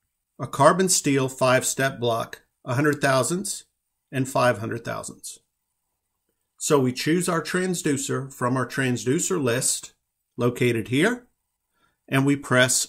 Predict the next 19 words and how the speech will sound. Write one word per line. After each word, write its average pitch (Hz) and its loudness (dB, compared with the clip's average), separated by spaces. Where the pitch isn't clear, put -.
OK. 123 -2
The 131 -2
gauge 131 -2
is 117 -4
asking 135 0
us 131 -2
to - -12
wipe 131 0
off 131 2
the - -6
couplant. 233 -2
Then 143 2
it 170 -2
will 143 4
perform 135 -2
the 127 -4
auto 139 0
zero 120 0
function. - -10